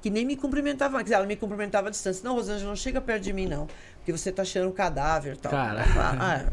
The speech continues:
Speaker 1: é, mas é verdade. É um local sujo. Em geral, periferia, gente, local difícil acesso, não é essa coisa que aparece no C S I.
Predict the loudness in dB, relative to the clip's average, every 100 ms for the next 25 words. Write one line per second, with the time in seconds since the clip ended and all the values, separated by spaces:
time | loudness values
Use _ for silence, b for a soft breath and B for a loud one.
0 | 2 2 0 -4 -8 -6 -4 2 2 2
1 | -2 -14 B B -10 0 4 6 6 6
2 | 4 4 0 -2 -2 0 -2 -4 -8 -16
3 | -20 B B B B B B B -4 2
4 | 6 8 8 6 6 4 4 4 4 4
5 | 4 4 2 0 -6 -6 -4 -2 0 2
6 | 2 2 0 -2 2 2 4 2 2 0
7 | 0 0 -2 -10 -8 0 0 0 -2 0
8 | 0 0 0 0 0 -2 -6 -4 -4 -4
9 | -6 -8